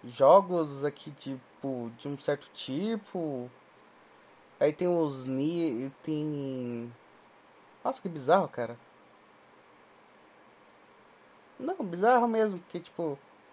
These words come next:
parece que é, tipo, a mesma série, cara. Tipo, esse jogo é da mesma série do Nier Automata. Nossa, que bizarro.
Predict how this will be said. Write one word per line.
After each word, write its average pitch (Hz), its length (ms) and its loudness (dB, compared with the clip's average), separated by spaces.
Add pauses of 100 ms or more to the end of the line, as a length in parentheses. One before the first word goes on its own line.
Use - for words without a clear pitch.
(840)
parece 185 280 10
que - 80 2
é, - 20 6
tipo, - 240 0
a 226 40 4
mesma 226 360 6
série, 220 520 4
cara. 123 340 -4
Tipo, 110 420 -10 (540)
esse 139 200 -8
jogo 139 180 2
é - 20 6
da 170 100 -2
mesma 165 240 2
série 160 260 2
do 151 200 -4
Nier 147 260 0
Automata. 135 1200 -4 (360)
Nossa, 165 240 -2
que 143 60 -12
bizarro. 135 320 0